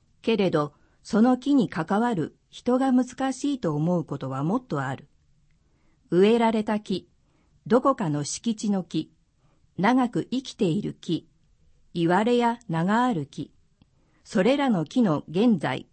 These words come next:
過去、未来には人が関わっている。町名で移動できない木は、しばしばその場所の環境や歴史を示す。この木はどこから来て、誰と関わり、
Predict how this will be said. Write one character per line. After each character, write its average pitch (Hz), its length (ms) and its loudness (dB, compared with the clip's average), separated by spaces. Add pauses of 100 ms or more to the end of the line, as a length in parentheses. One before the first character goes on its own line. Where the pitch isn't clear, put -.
(100)
過 233 180 -4
去、 135 360 -6
未 240 160 4
来 247 220 0
に 143 140 -4
は 139 220 -4 (180)
人 - 300 -2
が 269 140 2
関 240 300 -6
わ 269 100 -2
っ 277 80 -10
て - 140 -8
い 127 140 -6
る。 127 160 -16 (920)
町 233 260 2
名 247 240 2
で 233 240 0 (200)
移 170 120 0
動 247 240 4
で 254 140 2
き 277 140 -2
な 277 140 2
い 160 80 -2
木 156 160 -6
は、 139 200 -4 (280)
し - 180 -4
ば 233 140 2
し 160 160 -6
ば - 180 -4 (140)
そ - 180 -6
の 226 140 0
場 202 120 -2
所 262 140 -2
の 262 160 2
環 247 240 -2
境 240 280 -2
や 220 280 -2
歴 160 260 -6
史 262 200 0
を 247 80 4
示 185 360 -4
す。 - 140 -14 (1000)
こ 180 160 0
の 226 140 2
木 277 160 -2
は 170 140 0
ど 160 120 0
こ 285 140 -2
か 208 140 -2
ら 160 120 -4
来 - 140 -18
て、 139 240 -6 (240)
誰 226 260 -2
と 165 140 -4
関 175 320 -6
わ 175 140 -2
り、 135 180 -8